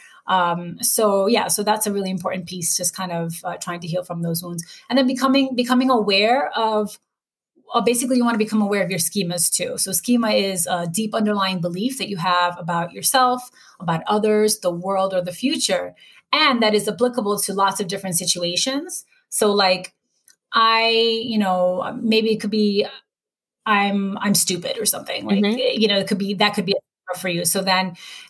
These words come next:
Speaker 1: um, when you're, uh, when you're in the in-, job interview and, uh, the interview, you, the interviewer, um, maybe makes a face or is quiet or something, then you automatically start thinking, "Oh,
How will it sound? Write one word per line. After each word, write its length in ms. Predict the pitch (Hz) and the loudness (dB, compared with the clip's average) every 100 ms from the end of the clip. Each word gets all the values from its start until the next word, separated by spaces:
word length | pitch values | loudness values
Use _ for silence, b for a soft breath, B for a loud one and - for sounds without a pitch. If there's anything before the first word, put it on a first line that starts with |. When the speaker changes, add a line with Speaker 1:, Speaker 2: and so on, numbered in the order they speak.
| - | 0
Speaker 1:
um, 300 | 214 202 208 | 2 2 2
when 160 | 214 | 4
you're, 240 | 208 208 214 | 4 4 2
uh, 160 | 233 208 | 0 0
when 180 | 208 | 2
you're 180 | 208 208 | 2 0
in 160 | 220 208 | 2 0
the 140 | 220 | 2
in-, 120 | 277 240 | 0 2
job 220 | 262 269 | 2 2
interview 680 | 226 208 202 208 196 196 202 | 0 0 0 2 2 2 -2
and, 680 | 214 190 180 175 180 170 | -4 -4 -4 -6 -6 -4
uh, 400 | 175 180 175 170 170 | -2 0 0 -4 -4
the 80 | 214 | -2
interview, 400 | 214 220 202 214 | 0 -2 0 0
you, 380 | 208 196 190 208 | 2 0 -2 0
the 120 | 226 | 0
interviewer, 720 | 233 233 214 202 190 185 190 185 | 2 0 2 2 4 4 2 0
um, 380 | 175 175 175 - _ _ 220 | -4 -6 -12 -20 _ _ -4
maybe 280 | 214 208 | -2 0
makes 240 | 208 - - | 0 0 -4
a 60 | |
face 560 | 175 220 214 208 - - | -2 0 2 2 0 0
or 340 | 190 170 170 170 B B B - | 0 -2 -6 -12 B B B -8
is 220 | 190 180 | -4 -4
quiet 520 | - 226 208 214 214 | 0 2 4 4 2
or 80 | 208 | 2
something, 440 | 208 208 208 214 | 2 0 0 0
then 160 | 208 190 | 0 -2
you 100 | 208 | 0
automatically 560 | 208 208 196 185 196 185 | 0 2 2 0 0 -2
start 260 | 196 185 | 0 -2
thinking, 280 | 190 180 190 | -2 -4 -6
"Oh, 220 | - - | -8 -12